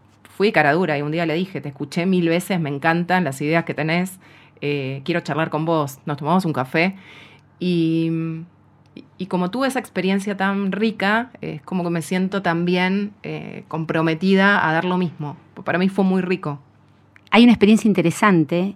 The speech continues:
Speaker 2: en, en el Reino Unido, es una experiencia, eh, experimental, que, eh, la otra vez, eh, googleando, eh, la descubrimos,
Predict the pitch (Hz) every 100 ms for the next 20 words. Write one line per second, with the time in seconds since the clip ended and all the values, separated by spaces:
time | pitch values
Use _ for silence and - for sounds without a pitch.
0 | _ - 160 156 151 139 160 151 147 160
1 | 185 180 190 160 165 180 175 165 180 196
2 | 202 190 - - - 151 151 - 165 156
3 | 156 165 185 151 151 - - - - -
4 | 165 170 185 180 180 - - - - 143
5 | 147 165 175 190 190 196 175 170 _ _
6 | _ 165 151 160 160 165 190 185 202 180
7 | 190